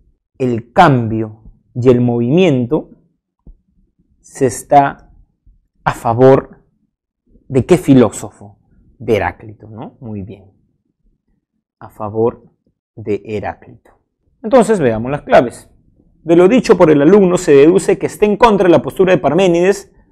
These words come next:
desde luego, porque él dice que el movimiento no existe, y a favor de la tesis de Heráclito, por supuesto, porque Heráclito dice que el cambio existe. Es la alternativa A. ¿Por qué no la B?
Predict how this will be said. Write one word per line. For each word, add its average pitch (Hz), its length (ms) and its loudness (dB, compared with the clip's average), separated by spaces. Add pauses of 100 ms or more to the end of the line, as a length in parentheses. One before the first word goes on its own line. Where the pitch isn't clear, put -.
desde 127 220 -2
luego, 160 360 6
porque 135 220 -4
él 127 60 0
dice 139 180 -2
que - 80 -14
el 117 80 -8
movimiento 127 320 -4
no 151 80 -4
existe, 180 680 -2
y 147 80 -4
a - 60 0
favor 139 260 4
de 147 80 6
la 120 100 0
tesis 139 320 -2
de 135 60 2
Heráclito, 180 720 0
por 139 140 -2
supuesto, 170 500 0
porque - 220 -8
Heráclito 131 320 -10
dice 135 260 -8
que 127 60 -16
el 110 100 -14
cambio 113 540 -8
existe. - 440 -20 (140)
Es - 260 -2
la 131 120 -4
alternativa 113 600 -10
A. - 220 -20 (920)
¿Por 107 160 -18
qué 127 100 -8
no 156 120 -2
la 170 100 4
B? 196 340 4